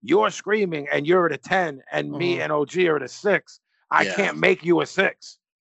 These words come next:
Speaker 1: You've
Speaker 3: Right.
Speaker 1: blown out the vocal.
Speaker 2: Mm-hmm.
Speaker 1: You
Speaker 3: Right.
Speaker 1: sound,
Speaker 2: I
Speaker 1: you,
Speaker 2: gotcha.
Speaker 1: you know what I'm saying? Like, so it's like there's crackling.
Speaker 3: <clears throat>
Speaker 1: You'll
Speaker 3: Yeah,
Speaker 1: hear,
Speaker 3: it
Speaker 1: you'll
Speaker 3: starts
Speaker 1: hear
Speaker 3: to, it almost starts to get like a <laughs> sound.
Speaker 1: Exactly, exactly. It's exactly what it sounds like. I'm like, "Nah, man."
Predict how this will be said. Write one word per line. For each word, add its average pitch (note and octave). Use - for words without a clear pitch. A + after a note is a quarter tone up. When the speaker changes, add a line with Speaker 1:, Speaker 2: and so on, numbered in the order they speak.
Speaker 1:
You've D#3
Speaker 3:
Right. E3+
Speaker 1:
blown E3+
out E3+
the D3+
vocal. -
Speaker 2:
Mm-hmm. C3+
Speaker 1:
You C#4
Speaker 3:
Right. -
Speaker 1:
sound, F#3
Speaker 2:
I C3
Speaker 1:
you, C3+
Speaker 2:
gotcha. D3+
Speaker 1:
you D#3
know E3
what E3+
I'm E3+
saying? F#3+
Like, D3
so E3+
it's D#3
like D3
there's D3
crackling. F#3+
Speaker 3:
<clears throat> F#3
Speaker 1:
You'll D#3
Speaker 3:
Yeah, D3+
Speaker 1:
hear, D3+
Speaker 3:
it D3
Speaker 1:
you'll E3
Speaker 3:
starts F3+
Speaker 1:
hear F3+
Speaker 3:
to, F3+
it D#3
almost F#3+
starts D#3+
to D3
get C#3
like B2+
a A2+
<laughs> -
sound. B2
Speaker 1:
Exactly, D#3
exactly. A#2+
It's -
exactly C3
what G#2
it -
sounds F#2
like. F2+
I'm A2
like, A2
"Nah, A#2
man." A2+